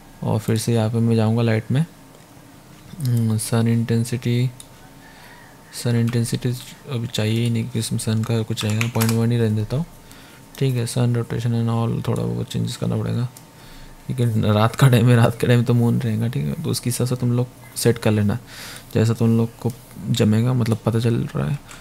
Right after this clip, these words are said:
ठीक है। और ऊपर से थोड़ा बहुत लाइट भी ऐड करना है तो कर सकते हो, जैसे कि, अ, एरिया लाइट and all, एरिया लाइट को भी मैं ऐड करके देखता हूँ कैसा दिखता है आउटपुट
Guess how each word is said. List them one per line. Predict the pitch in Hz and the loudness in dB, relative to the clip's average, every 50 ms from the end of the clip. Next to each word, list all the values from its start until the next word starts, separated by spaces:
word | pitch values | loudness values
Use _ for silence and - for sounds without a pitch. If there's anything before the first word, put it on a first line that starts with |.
| - - - | -18 -4 0
ठीक | - 151 | 2 4
है। | 147 143 | 6 8
और | 135 127 127 127 | 8 10 10 10
ऊपर | 123 123 - 127 | 8 8 6 6
से | 123 135 135 | 6 6 4
थोड़ा | - 127 123 120 120 | 4 4 6 6 6
बहुत | 123 123 123 123 | 6 6 4 4
लाइट | 117 113 113 117 117 117 | 4 4 6 4 4 4
भी | 123 127 123 | 4 6 6
ऐड | 117 113 - | 6 4 4
करना | - 120 120 117 | 2 2 4 4
है | 120 117 | 2 2
तो | - 143 | 0 0
कर | - - 113 | 0 2 0
सकते | 110 110 110 - - | 2 0 -2 -2 -2
हो, | 110 107 | -2 -2
जैसे | 107 - - 113 | -2 -4 -6 -4
कि, | - - 113 117 127 - - - - - - - - - - - - - | -2 0 0 0 0 -2 -8 -18 -20 -20 -20 -20 -20 -20 -20 -20 -10 -4
अ, | 139 | 0
एरिया | 120 107 107 104 - - 110 110 113 113 113 | 0 2 2 2 4 4 4 4 4 4 4
लाइट | 113 113 113 113 113 | 4 4 2 2 2
and | 113 113 110 | 2 2 2
all, | 110 110 117 123 127 - - - - - - - - - - - - - - - - - - - - - - - - - - - - - - - - - - - - - - - - - - - - - - - - - - - - - - - 247 240 240 - - - - - - - - - - 233 233 165 156 | 2 2 2 0 -2 -4 -8 -18 -20 -20 -20 -20 -20 -20 -20 -20 -20 -20 -20 -20 -20 -20 -20 -20 -20 -20 -20 -20 -20 -20 -20 -20 -20 -20 -20 -20 -20 -20 -20 -20 -20 -20 -20 -20 -20 -20 -20 -20 -20 -20 -20 -20 -20 -20 -20 -20 -20 -20 -20 -20 -20 -20 -20 -20 -20 -20 -20 -20 -20 -20 -20 -20 -20 -20 -18 -14 -4
एरिया | 127 117 117 117 110 110 | 0 0 2 2 2 2
लाइट | 113 113 113 110 - | 2 2 0 0 0
को | - 113 | -2 -2
भी | 113 117 113 | 0 2 2
मैं | 113 113 113 113 113 113 113 | 4 4 4 4 4 4 2
ऐड | 113 113 113 | 2 0 -2
करके | - - - 117 107 | -2 -4 -4 -2 0
देखता | 107 107 104 104 - - 104 | 0 0 0 -2 -2 -4 -2
हूँ | 110 110 113 | 0 0 -2
कैसा | - - - 107 107 | -2 -2 -2 -2 -2
दिखता | 110 113 - - - - 104 | -2 -4 -4 -4 -4 -4 -2
है | 113 - 123 135 | -2 -2 -2 -2
आउटपुट | 123 127 123 - - - 131 | -4 -4 -6 -6 -6 -6 -6